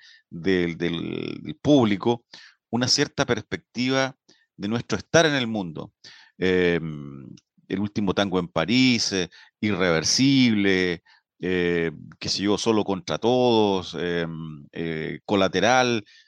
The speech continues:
Son, son películas que no solamente te cuentan una historia, sino que además te cuentan un modo de estar en el mundo, y con ello, me atrevería a decir mo-, muy modestamente, una especie de, de, de, de un, una, una petite filosofía,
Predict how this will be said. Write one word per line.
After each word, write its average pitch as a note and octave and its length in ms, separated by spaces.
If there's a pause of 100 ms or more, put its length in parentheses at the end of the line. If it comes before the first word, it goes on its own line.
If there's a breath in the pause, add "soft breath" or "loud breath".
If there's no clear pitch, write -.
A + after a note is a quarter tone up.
(140 soft breath)
Son, D3 260
son C#3 160
películas C#3+ 380
que B2+ 100
no C#3+ 120
solamente D3+ 420
te - 100
cuentan B2+ 300
una G#2+ 100
historia, F3 460
sino G#2+ 180
que G2+ 60
además G2+ 260
te A#2 80
cuentan B2+ 380 (300 loud breath)
un G#2+ 200
modo D#3 320
de G#2 60
estar - 520
en G#2+ 100
el G2+ 120
mundo, G#2 520 (460 soft breath)
y - 80
con A#2+ 200
ello, D#3+ 540 (280)
me D#2 120
atrevería F#2+ 380
a - 20
decir G2+ 260 (340)
mo-, D#2+ 640
muy A#2+ 200
modestamente, G2+ 800 (340 loud breath)
una B2+ 220
especie D3+ 420
de, B2 280 (240 soft breath)
de, F2+ 260
de, - 280
de - 140
un, - 280
una, A2+ 500 (240)
una A2+ 200
petite D3 380
filosofía, A#2 840